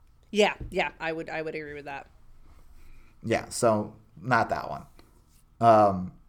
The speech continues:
Speaker 2: here's another one that I don't know if it's a good spy tip,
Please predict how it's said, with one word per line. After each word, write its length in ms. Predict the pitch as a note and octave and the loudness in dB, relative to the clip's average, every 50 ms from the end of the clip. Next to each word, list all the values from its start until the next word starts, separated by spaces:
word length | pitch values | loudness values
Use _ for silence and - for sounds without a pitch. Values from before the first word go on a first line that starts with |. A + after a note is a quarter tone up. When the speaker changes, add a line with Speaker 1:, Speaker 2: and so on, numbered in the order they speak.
| _ - - _ - - - - | _ -20 -20 _ -20 -16 -2 2
Speaker 2:
here's 180 | F3+ G#3+ G#3 | 4 4 6
another 300 | G3 E3+ E3+ F3+ F#3 F3+ | 10 12 12 12 12 12
one 300 | D3+ C#3+ C3 B2 A#2+ A#2 - - _ _ - | 10 10 8 8 6 -2 -10 -16 _ _ -2
that 160 | - A2+ - - | 0 0 4 6
I 80 | C3+ | 8
don't 100 | D3 D3+ | 8 8
know 140 | C#3+ C#3 C3+ | 8 8 6
if 80 | A#2+ C3+ | 6 4
it's 160 | B2 - B2+ | 2 2 0
a 60 | A#2 | 0
good 420 | A2+ - - - - C#3 B2+ B2 | 0 -4 -8 -2 2 2 2 2
spy 360 | - - - - C#3+ D#3+ D#3 C#3+ | 0 0 4 6 8 8 8 6
tip, 340 | C#3 - A#2+ G#2+ - - | 4 2 2 0 0 -4